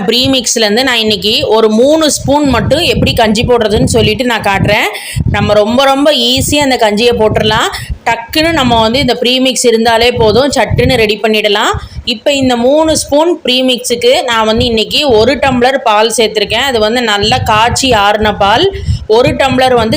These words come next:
தண்ணியை ஆட் பண்ணிட்டு நல்லா கலந்து விட்டுக்கோங்க. எந்த விதமான லம்ப்ஸும் இல்லாம நல்லா நம்ம இதை வந்து மிக்ஸ் பண்ணி விட்டுக்கணும். பாருங்க, இந்த அளவுக்கு நம்ம வந்து இதை நல்லா கரைச்சு எடுத்தாச்சு.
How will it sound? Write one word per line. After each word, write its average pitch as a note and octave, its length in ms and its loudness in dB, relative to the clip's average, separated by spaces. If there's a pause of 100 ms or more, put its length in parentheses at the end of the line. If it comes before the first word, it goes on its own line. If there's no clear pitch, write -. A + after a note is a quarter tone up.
(120)
தண்ணியை A#3 380 0
ஆட் G#3 200 -4
பண்ணிட்டு G3+ 340 0 (180)
நல்லா G#3+ 340 0 (100)
கலந்து G#3+ 300 0
விட்டுக்கோங்க. G3 460 0 (600)
எந்த C4+ 180 0 (160)
விதமான A#3+ 440 0 (240)
லம்ப்ஸும் A#3 500 0
இல்லாம A3 380 0 (100)
நல்லா G#3+ 280 0 (100)
நம்ம G#3 280 -2
இதை G3 160 0
வந்து F#3+ 140 0 (100)
மிக்ஸ் - 240 -4
பண்ணி A3 240 0
விட்டுக்கணும். F#3+ 480 0 (380)
பாருங்க, A3+ 320 0 (200)
இந்த B3 200 0
அளவுக்கு A#3+ 360 2
நம்ம G#3+ 240 0
வந்து G#3 160 0
இதை G#3 100 0 (100)
நல்லா G3 180 0 (100)
கரைச்சு G#3 340 0
எடுத்தாச்சு. G3 480 0